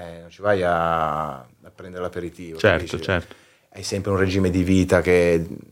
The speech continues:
Speaker 1: da rispettare, per cui ti crolla un po' il mondo, tra virgolette, con,
Speaker 2: Sì,
Speaker 1: con
Speaker 2: entro
Speaker 1: delineate
Speaker 2: certi
Speaker 1: quel
Speaker 2: limiti,
Speaker 1: senso,
Speaker 2: certo,
Speaker 1: ecco.
Speaker 2: perché, beh, però, se, insomma, è una parte forte
Speaker 1: Eh.
Speaker 2: della tua vita questa.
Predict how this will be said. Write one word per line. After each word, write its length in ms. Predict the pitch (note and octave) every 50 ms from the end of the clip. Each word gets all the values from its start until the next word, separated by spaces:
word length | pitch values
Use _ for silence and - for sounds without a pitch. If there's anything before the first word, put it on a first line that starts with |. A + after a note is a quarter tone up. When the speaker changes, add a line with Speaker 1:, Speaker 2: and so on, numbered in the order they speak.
| _ _ _ _ -
Speaker 1:
da 120 | E2+ F2
rispettare, 640 | E2+ E2 - - G#2+ G2 - - D#3 D3 G2 E2 D#2+
per 140 | - - F2
cui 340 | F2+ C3 A#2+ G2 G2 - G2
ti 80 | - -
crolla 300 | - - C3+ D3 D#3 D3
un 100 | B2 A2
po' 140 | - D3 C#3
il 60 | C3
mondo, 800 | A#2 A2 A#2+ C#3 C#3+ B2+ A#2 G#2 G#2 G2+ G2 F#2+ F#2+ F#2 F2+ F2 -
tra 140 | A#2+ C3+
virgolette, 720 | B2+ A#2 G#2+ G2 F2+ F#2+ F#2+ G#2+ B2 A2 G#2 - F2 D#2+ D#2 - _ _ _ _ _ _
con, 140 | - G2 - - _ _ _ _ _ _ - - - - _ _
Speaker 2:
Sì, 140 | - - E2
Speaker 1:
con 80 | C#2+
Speaker 2:
entro 320 | E2 F2+ F2+ F2 E2+ D#2 D2+
Speaker 1:
delineate 320 | - G2 G2 A#2 A2+ G2+
Speaker 2:
certi 180 | - F#2 D#2+ -
Speaker 1:
quel 120 | F#2+ F#2 F#2
Speaker 2:
limiti, 300 | G2+ G#2 G2+ F2+ F2 F2
Speaker 1:
senso, 160 | F2+ D#2+ -
Speaker 2:
certo, 320 | A2+ G2+ E2 D#2 E2 - D#2+
Speaker 1:
ecco. 20 |
Speaker 2:
perché, 280 | - G#2 G2+ - - -
beh, 160 | G3 A#3+ - -
però, 280 | F2 F2 G2 G2 -
se, 160 | - - F#2 -
insomma, 340 | - - - F2 D#2 C#2 -
è 100 | - D#2
una 160 | D#2+ D#2+ D#2+
parte 340 | - F2+ E2 D#2+ - D#2+ D#2
forte 460 | - - - - A2 A#2+ - - -
Speaker 1:
Eh. 20 | D2+
Speaker 2:
della 160 | D2+ D2+ D#2
tua 140 | - D2 C#2+
vita 260 | C#2 C#2+ - - D2+
questa. 320 | - D2 D2 - - -